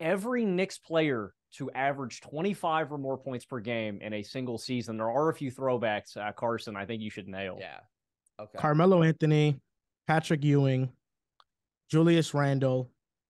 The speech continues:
Speaker 1: Yep.
Speaker 2: Bernard King.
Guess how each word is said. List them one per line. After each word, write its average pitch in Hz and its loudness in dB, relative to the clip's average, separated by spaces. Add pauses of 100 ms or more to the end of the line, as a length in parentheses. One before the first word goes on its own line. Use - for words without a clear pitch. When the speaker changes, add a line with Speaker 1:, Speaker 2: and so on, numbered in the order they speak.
(280)
Speaker 1:
Yep. 104 -4 (720)
Speaker 2:
Bernard 113 -12 (100)
King. 107 -14